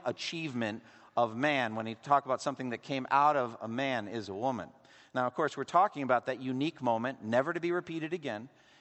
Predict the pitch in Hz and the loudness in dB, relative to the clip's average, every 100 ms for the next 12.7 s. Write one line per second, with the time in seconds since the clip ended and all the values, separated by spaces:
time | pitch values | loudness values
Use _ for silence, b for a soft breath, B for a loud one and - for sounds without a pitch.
0 | - 127 123 131 127 139 135 120 107 95 | -8 -4 0 0 -2 -2 -2 -2 -4 -6
1 | 120 B B B _ 135 139 135 127 - | -6 B B B _ -2 0 0 0 -2
2 | - 127 - 180 175 - 147 170 156 123 | -2 -4 0 0 0 -2 0 2 2 0
3 | 123 - 170 170 135 113 113 120 - - | -4 -4 -2 2 2 2 0 -6 0 4
4 | 156 143 135 104 135 143 123 101 95 101 | 4 4 -2 4 6 6 4 -2 -6 -8
5 | - 110 - 117 131 110 73 _ _ _ | -4 -4 -4 -4 -4 -4 -8 _ _ _
6 | b b b b - 120 135 143 135 135 | b b b b -8 -2 0 2 4 6
7 | 135 135 - 127 135 139 127 123 117 - | 6 4 -2 0 2 0 -2 0 0 -2
8 | 110 120 127 143 - 135 139 - 120 117 | -4 -4 -4 -8 -4 -2 -2 -4 -6 -2
9 | 107 107 139 - 107 110 B - 113 107 | 2 2 2 -2 -4 -4 B -6 -4 0
10 | 120 143 156 147 143 - 143 120 117 127 | 2 2 2 -2 -2 -4 -2 0 0 -2
11 | 98 98 135 190 135 92 - 123 131 135 | -4 -2 2 2 2 -2 -6 -4 -2 -6
12 | - 196 240 170 113 123 | -6 -2 2 2 0 -4